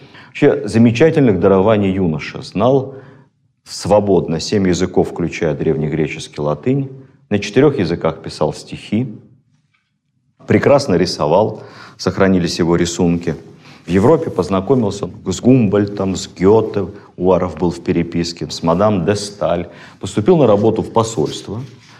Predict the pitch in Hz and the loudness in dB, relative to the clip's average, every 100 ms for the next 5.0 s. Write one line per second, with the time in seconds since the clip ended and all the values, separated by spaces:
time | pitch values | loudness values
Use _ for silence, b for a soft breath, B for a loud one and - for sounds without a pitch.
0 | B - 117 110 98 139 - 117 104 101 | B -2 0 0 2 2 4 2 4 4
1 | 98 - 98 101 98 92 90 87 - 165 | 4 0 2 2 0 -4 -2 -4 -2 -2
2 | 147 76 76 78 76 73 - 78 - - | -2 -4 -8 -8 -10 -10 -12 -8 -8 -8
3 | - - - - 110 92 85 - - - | -12 -18 -10 0 2 2 0 -4 -8 0
4 | 151 - - - - 87 135 101 73 - | 2 2 -2 -6 -4 0 2 0 -4 -8